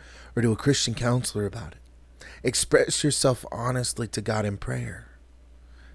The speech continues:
I mean, after all, if, if God weren't okay with questions, Job would have been wiped out. Then lean into God with faith. Your feelings will begin to follow as the Holy Spirit works on you. Jesus called his Father Abba.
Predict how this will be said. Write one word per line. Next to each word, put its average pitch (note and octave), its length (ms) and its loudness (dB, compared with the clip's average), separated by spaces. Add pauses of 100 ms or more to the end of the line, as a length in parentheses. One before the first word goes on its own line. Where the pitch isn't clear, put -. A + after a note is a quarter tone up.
I - 40 -12
mean, G#2+ 80 0
after G#2+ 280 2
all, A#2 140 2
if, - 220 -6
if E2+ 300 -10
God A#2+ 280 2
weren't C3+ 180 2
okay A#2+ 320 2
with F#2+ 160 -2
questions, A#2 560 -2
Job A2+ 340 2
would A2 80 2
have F#2+ 100 0
been F#2+ 200 -4
wiped F#2 260 -6
out. G2 300 -4 (2250)
Then A#2+ 180 2
lean C3 200 6
into C3 180 4
God A2+ 260 4
with G2 160 -2
faith. - 540 -6 (1200)
Your G#2+ 100 0
feelings C3 420 6
will A#2 80 2
begin A2+ 300 2
to G#2+ 80 2
follow A2+ 560 2 (400)
as A2 160 4
the A2+ 120 2
Holy A#2 240 4
Spirit A#2 360 0
works G#2+ 340 -2
on A2+ 140 -2
you. G#2 160 0 (340)
Jesus C#3 440 2
called C3 300 0
his A#2+ 180 2
Father A2 360 2
Abba. A2+ 460 -4